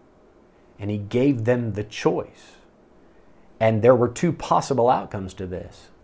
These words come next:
God knew both were equally possible, right? Because God is not just sitting at the end watching it all take place. God is also in the present watching it unfold. He gave them a legitimate offer.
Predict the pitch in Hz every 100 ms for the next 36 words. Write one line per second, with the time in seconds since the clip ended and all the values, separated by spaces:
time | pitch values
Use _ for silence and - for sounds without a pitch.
0 | - - _ _ _ _ _ _ - 110
1 | 123 143 127 127 107 139 180 - 120 123
2 | - _ _ 135 156 165 139 127 - 196
3 | 214 - 101 90 78 - _ - - -
4 | 95 104 - _ _ _ _ _ _ -
5 | 113 139 113 113 127 170 175 117 143 175
6 | 110 147 - 151 135 117 117 123 127 101
7 | 117 - 110 110 107 - 98 - 127 104
8 | 110 120 120 117 131 - 92 123 110 -
9 | 139 110 98 101 113 120 120 113 113 117
10 | 110 - 131 143 - - - - - -
11 | - - - 110 104 120 139 135 131 117
12 | 107 - 123 135 143 151 - -